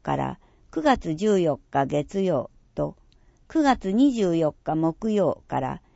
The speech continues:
十月五日月曜の九時三十分から二十一時。ブリオパーク。木製おもちゃブリオを展示し、遊び方を紹介します。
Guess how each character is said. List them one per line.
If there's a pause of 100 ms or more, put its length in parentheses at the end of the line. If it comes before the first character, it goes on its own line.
(260)
十
月
五
日
月
曜 (220)
の (400)
九
時
三
十
分
か
ら
二
十
一
時。 (2000)
ブ
リ
オ
パ
ー
ク。 (1040)
木
製
お
も
ち
ゃ (140)
ブ
リ
オ (100)
を
展
示
し、 (360)
遊
び
方
を
紹
介
し
ま
す。